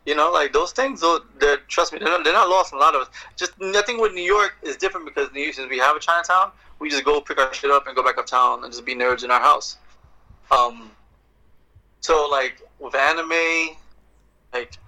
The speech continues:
that's, that, you know, I, uh, you know, 'cause if, if you consider Dragon Ball anime, then yeah, I've been watching anime since ninety-two, you know?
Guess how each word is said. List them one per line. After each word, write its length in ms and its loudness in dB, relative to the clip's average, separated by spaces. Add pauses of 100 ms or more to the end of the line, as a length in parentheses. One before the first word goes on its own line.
(440)
that's, 260 2
that, 220 0
you 80 -2
know, 60 6
I, 180 2
uh, 300 -2 (100)
you 80 -8
know, 120 2
'cause 180 -4
if, 300 0
if 60 -4
you 60 -2
consider 380 0
Dragon 240 0
Ball 180 2
anime, 420 0
then 120 -4
yeah, 240 2
I've 80 -4
been 180 -10 (460)
watching 220 -2
anime 280 -4
since 160 -10
ninety-two, 580 -4 (560)
you 120 0
know? 280 0